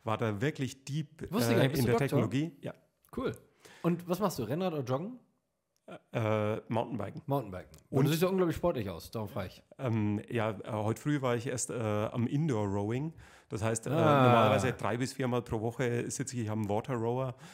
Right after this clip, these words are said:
Speaker 2: Ja,
Speaker 1: und,
Speaker 2: cool.
Speaker 1: äh, und zwischendurch halt noch, äh, Fahrradfahren.
Speaker 2: Ja, cool.
Speaker 1: Genau, also ich war lange in der Motorenentwicklung und hatte dann bei Audi die Chance bekommen, äh, die Denkwerkstatt aufzubauen. Also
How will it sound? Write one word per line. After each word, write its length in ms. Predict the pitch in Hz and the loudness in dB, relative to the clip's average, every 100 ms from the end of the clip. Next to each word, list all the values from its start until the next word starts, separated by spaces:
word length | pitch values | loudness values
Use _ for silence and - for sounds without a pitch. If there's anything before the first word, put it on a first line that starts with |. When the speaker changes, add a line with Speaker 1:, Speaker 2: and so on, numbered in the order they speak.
| - | -4
Speaker 2:
Ja, 180 | 147 - | -2 2
Speaker 1:
und, 200 | 127 120 | 2 4
Speaker 2:
cool. 240 | 135 165 | 4 2
Speaker 1:
äh, 60 | - | -2
und 120 | 135 | -4
zwischendurch 480 | - 123 127 123 117 | -2 -2 0 -2 -2
halt 160 | 120 117 | -4 -2
noch, 260 | 117 - | -4 -6
äh, 340 | - 117 107 104 | -6 -2 -2 -2
Fahrradfahren. 540 | - 110 92 - 104 - _ - | -4 -4 -4 -8 -10 -12 _ -10
Speaker 2:
Ja, 140 | 143 - - | -10 -10 -12
cool. 180 | 196 120 - _ _ - - - - | -10 -10 -14 _ _ -20 -20 -20 -12
Speaker 1:
Genau, 260 | - 110 92 - | -2 -2 -2 -6
also 260 | - 110 107 | -2 2 2
ich 280 | 113 - 117 | 0 -4 -2
war 420 | 120 123 120 110 - | 0 0 0 -4 -4
lange 420 | 107 92 147 156 | -2 0 0 0
in 80 | 143 | 0
der 80 | 110 | -2
Motorenentwicklung 720 | 107 139 160 160 160 156 160 - - | -2 -2 -4 -4 -4 -4 -6 -10 -12
und 140 | - | -6
hatte 180 | 110 110 | -6 -6
dann 220 | 110 123 | -4 -2
bei 100 | 131 | -2
Audi 300 | 98 127 139 | -2 -4 -4
die 120 | 131 | -4
Chance 340 | 107 120 123 - | -6 -4 -6 -6
bekommen, 540 | 123 - 123 123 120 | -10 -6 -2 0 -2
äh, 260 | 117 117 107 | -4 -4 -4
die 120 | - | -4
Denkwerkstatt 580 | - 131 - 107 - 117 | -6 -6 -6 -10 -10 -14
aufzubauen. 580 | - 113 - 107 113 135 | -12 -12 -8 -2 -2 -2
Also 380 | - 110 104 | -8 -8 -8